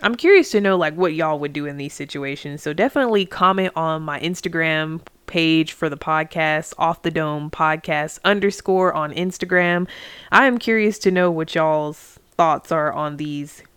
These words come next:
question and answers and how y'all would answer these this or that's.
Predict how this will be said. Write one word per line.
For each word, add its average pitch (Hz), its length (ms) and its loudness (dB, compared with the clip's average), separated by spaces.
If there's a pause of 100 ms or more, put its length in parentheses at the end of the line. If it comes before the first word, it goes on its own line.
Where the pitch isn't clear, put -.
question 175 440 -2
and 143 100 -4
answers 156 440 -6
and 143 120 -10
how 160 200 -2
y'all 147 380 -2
would 139 300 -10 (640)
answer 175 340 0
these 147 360 -10
this 156 240 -4
or - 100 -8
that's. - 520 -12